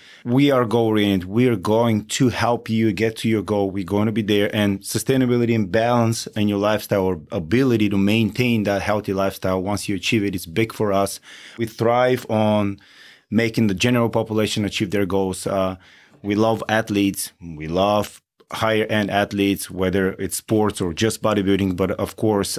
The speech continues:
we have most interest in the general population. And, uh, that is what our passion is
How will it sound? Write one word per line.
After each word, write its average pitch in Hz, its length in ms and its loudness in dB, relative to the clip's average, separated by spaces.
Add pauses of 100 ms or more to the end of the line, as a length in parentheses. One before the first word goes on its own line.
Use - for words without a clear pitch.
we 101 240 2
have 98 240 0
most 98 300 0
interest 98 360 -2
in 98 100 0
the 95 60 2
general 90 300 0
population. 92 720 -2
And, 95 260 0
uh, 98 220 0
that 107 240 2
is 104 160 -4
what 98 420 0 (240)
our 104 220 0
passion 110 400 0
is 107 340 0